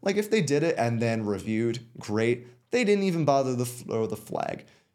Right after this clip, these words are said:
You are not standing up for your players in a way that is necessary. That's another strike against you. Look, and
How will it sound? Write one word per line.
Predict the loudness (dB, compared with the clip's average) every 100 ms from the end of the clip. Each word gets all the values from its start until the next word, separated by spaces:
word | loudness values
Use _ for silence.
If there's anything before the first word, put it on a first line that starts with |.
| _ _ _ _ -4
You | 2 4 2 2
are | 2
not | 2 2 0
standing | -4 -4 -2
up | -2 0
for |
your | 0 0
players | 0 0 0
in | -2
a | 0
way | 0
that | 0 0
is | -2
necessary. | -4 -4 -4 -4 -2 -4 -4 -16 _ _ _ _ _ _ _ _ _ -16
That's | -12 -10 -6
another | -2 2 4 2
strike | 0 0 0
against | 0 0 0 -2
you. | -4 -8 -10 _ _ _ _ _ _ _ _ _ _ _ _ _ _ _ _ 2
Look, | 2 2 -6 -20 _ _ _
and | 0 0 -2